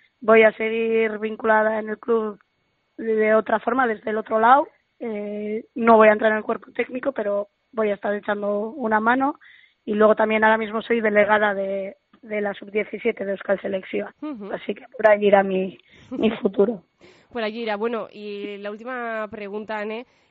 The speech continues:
Speaker 2: eh, has estado m-, toda la vida en el Leioako Emakumeak, pero supongo que, que en todos estos años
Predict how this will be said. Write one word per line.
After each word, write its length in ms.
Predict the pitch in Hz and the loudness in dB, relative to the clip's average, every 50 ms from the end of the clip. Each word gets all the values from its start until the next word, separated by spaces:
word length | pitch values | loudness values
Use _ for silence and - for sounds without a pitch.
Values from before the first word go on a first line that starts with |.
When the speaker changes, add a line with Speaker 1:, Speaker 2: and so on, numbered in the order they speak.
| _ _ | _ _
Speaker 2:
eh, 160 | 196 208 202 | -10 -8 -8
has 140 | 202 202 214 | -8 -8 -10
estado 260 | 208 - 233 208 208 | -14 -12 -10 -10 -10
m-, 220 | 208 214 214 190 - _ | -10 -12 -14 -16 -18 _
toda 200 | - 214 196 185 | -12 -12 -10 -10
la 80 | 180 180 | -10 -10
vida 280 | 180 180 165 - 170 - | -10 -10 -12 -12 -14 -16
en 180 | - 180 175 | -16 -14 -12
el 160 | 170 165 170 | -12 -12 -12
Leioako 360 | 175 175 175 180 180 180 190 185 | -12 -10 -8 -8 -10 -10 -10 -12
Emakumeak, 480 | 180 185 185 190 202 196 202 220 - _ _ _ _ _ | -10 -12 -12 -12 -10 -10 -10 -10 -12 _ _ _ _ _
pero 180 | - 254 226 226 | -6 -4 -4 -4
supongo 680 | - - 247 220 - - 247 247 269 262 269 285 339 - | -4 -6 -8 -8 -6 -6 -6 -4 -4 -4 -4 -6 -6 -8
que, 720 | - 262 226 208 202 190 190 190 185 185 185 185 180 175 175 | -12 -12 -12 -10 -12 -12 -12 -12 -12 -12 -12 -12 -14 -14 -14
que 60 | - | -14
en 100 | 190 180 175 | -14 -12 -12
todos 200 | 196 202 220 226 | -12 -12 -12 -14
estos 260 | 247 - - 247 - | -14 -16 -16 -14 -14
años 340 | 247 226 240 262 - - _ | -12 -10 -10 -10 -10 -12 _